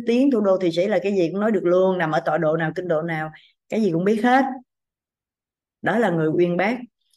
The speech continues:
Nhưng mà nếu như người uyên bác mà không khôn ngoan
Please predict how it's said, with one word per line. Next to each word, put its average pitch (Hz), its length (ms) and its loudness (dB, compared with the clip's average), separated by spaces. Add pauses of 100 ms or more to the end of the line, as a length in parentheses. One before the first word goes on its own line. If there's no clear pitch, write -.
(220)
Nhưng 214 380 2
mà 165 340 0 (720)
nếu 240 200 6
như 269 160 6
người 185 240 2
uyên 190 240 2
bác 233 200 2 (440)
mà 165 360 0
không 208 280 0
khôn 214 260 2
ngoan 208 340 2